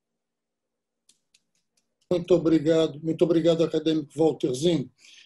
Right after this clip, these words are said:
É, senhor presidente, é, é momento de abrir para os acadêmicos. O senhor quer,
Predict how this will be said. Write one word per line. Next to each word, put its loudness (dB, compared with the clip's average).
É, 0
senhor 2
presidente, 0
é, -4
é -4
momento -4
de 2
abrir 0
para -10
os -10
acadêmicos. -2
O -6
senhor -4
quer, -4